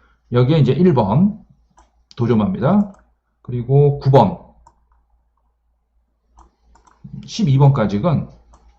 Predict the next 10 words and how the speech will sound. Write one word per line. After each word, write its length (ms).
배팅권 680
데려가 720
주셔야 280
되겠습니다. 580
자, 100
다음 200
이제 340
서울 240
이경주 760
가보겠습니다. 680